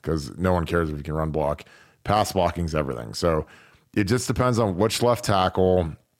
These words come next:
can hold the edge the best. I mean, that's what's gonna be exciting is, you know, when, when Donnie's out there and Zen and Victor, uh, Josh Fryer, and y-,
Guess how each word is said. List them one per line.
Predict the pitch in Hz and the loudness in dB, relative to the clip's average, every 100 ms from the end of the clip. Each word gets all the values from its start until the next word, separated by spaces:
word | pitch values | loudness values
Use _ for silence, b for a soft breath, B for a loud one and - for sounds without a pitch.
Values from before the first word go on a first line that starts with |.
| _ _ _ _ _ | _ _ _ _ _
can | - 73 | -6 -4
hold | 78 85 87 76 | 0 0 0 0
the | 107 | 2
edge | 123 113 | 2 -2
the | 80 | -4
best. | 58 50 - | -4 -4 -8
I | 69 | -4
mean, | 80 | -2
that's | 92 | 0
what's | 95 | 0
gonna | 107 101 | 0 0
be | 95 98 92 B B B B | 2 2 2 B B B B
exciting | - - 107 110 104 95 | -4 0 2 4 2 2
is, | 87 - | 0 0
you | 95 | 2
know, | 90 | 4
when, | 87 85 78 - b b b | 2 0 -4 -6 b b b
when | - 87 | -4 0
Donnie's | 87 90 98 92 | 2 2 2 2
out | 101 85 | 2 2
there | 95 95 95 95 95 | 2 4 4 4 2
and | 69 76 | -2 -6
Zen | 69 92 90 90 90 | 0 2 4 2 2
and | 76 69 69 | -2 -6 -6
Victor, | 76 95 - 98 92 92 85 b b b b - | -2 -2 0 0 4 2 0 b b b b -2
uh, | 71 69 - | 0 0 -4
Josh | 76 92 95 - | -2 2 2 0
Fryer, | - 90 92 92 90 | 0 2 4 4 2
and | 80 | 2
y-, | 90 | -2